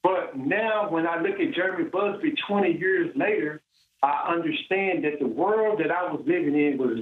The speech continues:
very, very small and it's very, very abnormal and it's very, very unusual. And it's not typical for people to live that type of lifestyle.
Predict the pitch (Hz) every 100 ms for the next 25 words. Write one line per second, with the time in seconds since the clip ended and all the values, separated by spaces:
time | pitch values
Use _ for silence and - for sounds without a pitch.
0 | 131 180 185 175 156 175 165 151 147 156
1 | 151 123 - - - - - - - 135
2 | 120 113 165 185 185 170 170 180 156 -
3 | 165 170 160 135 170 147 113 - _ -
4 | - 127 123 107 151 175 170 143 165 170
5 | 151 147 160 160 135 165 190 120 113 107
6 | 107 - _ - - 143 139 135 135 180
7 | 190 - - - 220 220 - - 139 143
8 | _ _ _ 156 - - 220 214 143 139
9 | - _ _ 170 143 139 208 220 - 160
10 | 143 165 143 127 123 127 113 - 120 107
11 | - -